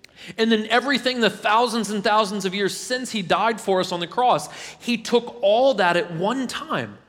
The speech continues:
Now, such a payment would have to be quite large. And so Jesus came and was the perfect thing and the only thing that could pay off the debt that mankind had accumulated over the centuries and over the millenniums.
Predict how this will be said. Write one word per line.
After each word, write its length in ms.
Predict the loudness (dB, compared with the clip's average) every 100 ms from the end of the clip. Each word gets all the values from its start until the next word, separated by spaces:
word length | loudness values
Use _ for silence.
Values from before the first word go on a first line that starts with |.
| _ _ _ -4
Now, 140 | -2
such 580 | -2 -6 -2 0 0 -2 -2
a 60 |
payment 580 | -2 -2 -2 0 0 0
would 140 | 0 0
have 260 | -2 -2
to 80 | -2
be 160 | -2 -4
quite 520 | -8 0 2 2 0
large. 600 | -2 2 4 2 0 -8 -12 -4
And 140 | -2 0
so 180 | 0 -2
Jesus 580 | -2 0 2 2 -2 -4
came 440 | -4 0 0 -2 -6 -6 -2
and 180 | 2
was 200 | 2 2
the 200 | -2 -4 -6
perfect 640 | -2 2 2 0 -4 -4
thing 680 | -14 -16 -6 0 2 2 0
and 160 | -2 0
the 180 | -2 0
only 480 | 2 4 4 0 -2
thing 560 | -2 0 0 -2 -6 -10 -20 _ _ _ _ _ -6
that 80 |
could 220 | -4 -4 -4
pay 180 | -4
off 180 | -2 -2
the 80 | -2
debt 300 | 0 0 0
that 160 | -4 -4
mankind 480 | -6 -6 -4 -4
had 80 | -4
accumulated 840 | -6 -8 -8 -6 -4 -2 -2 -4 -8 -20 -6
over 200 | -4 -2
the 120 | -4 -6
centuries 580 | -6 -6 -6 -6 -6
and 100 | -6
over 180 | -6 -4
the 100 | -4
millenniums. 720 | -4 -2 -2 -6 -8 -14 -18